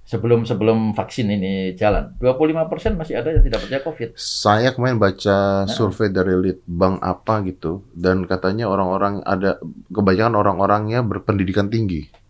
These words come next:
Speaker 2: Dua puluh lima persen atau berapa gitu yang tidak percaya
Speaker 1: Hmm.
Speaker 2: dengan covid, kata gitu.
Speaker 1: Iya.
Speaker 2: Nah,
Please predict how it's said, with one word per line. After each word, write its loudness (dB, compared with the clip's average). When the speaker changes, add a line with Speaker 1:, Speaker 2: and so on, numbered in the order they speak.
Speaker 2:
Dua 0
puluh 2
lima 2
persen -2
atau -4
berapa 0
gitu -4
yang -2
tidak -2
percaya 0
Speaker 1:
Hmm. 2
Speaker 2:
dengan 0
covid, -4
kata -14
gitu. -10
Speaker 1:
Iya. -6
Speaker 2:
Nah, 2